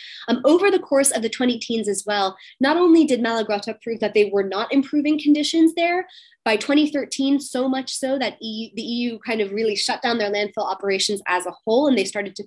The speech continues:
pivot to a transfer station model and accept about fifteen hundred day, uh, fifteen hundred tons per day of material to, to send to other landfills and waste to energy facilities in the region once their landfill operations were shut down. But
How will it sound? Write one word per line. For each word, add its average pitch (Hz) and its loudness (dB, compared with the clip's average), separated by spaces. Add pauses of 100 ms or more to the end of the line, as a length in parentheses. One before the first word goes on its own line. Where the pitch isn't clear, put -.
pivot 208 -4
to 208 -4
a 190 -2
transfer 190 -6
station 220 -2 (380)
model 214 2
and 220 0
accept 208 -6
about - -4
fifteen 220 -4
hundred 196 -2
day, 190 2
uh, 202 -4
fifteen 254 -2
hundred 208 -2
tons 208 -4
per 202 -6
day 196 2
of 202 2
material 196 -4 (260)
to, 202 -4
to 202 -6
send 208 -2
to 214 -10
other 208 0
landfills 208 -2
and 202 -2
waste 185 -4
to 165 -12
energy 190 -6
facilities 202 -6
in 202 -4
the 185 -6
region 185 0
once 196 0
their 190 -4
landfill 185 -6
operations 185 -8
were 180 -8
shut - -8
down. 196 -2 (320)
But 233 0